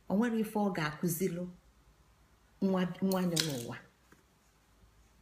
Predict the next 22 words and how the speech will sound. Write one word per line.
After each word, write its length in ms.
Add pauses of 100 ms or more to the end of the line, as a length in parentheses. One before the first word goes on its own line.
(260)
Anọ 340 (100)
ife 400
itinye 460
ka 120
ị 120
ga-eweta. 500 (1400)
Itinye 420
garbage, 640 (400)
iwepụta 500
garbage. 540 (880)
Itinye 460
ife 200
ọma, 260 (300)
iweta 400
ife 200
ọma. 260 (480)
Itinye 420
ife 220
ọjọọ, 380 (260)
iweta 380
ife 180
ọjọọ. 420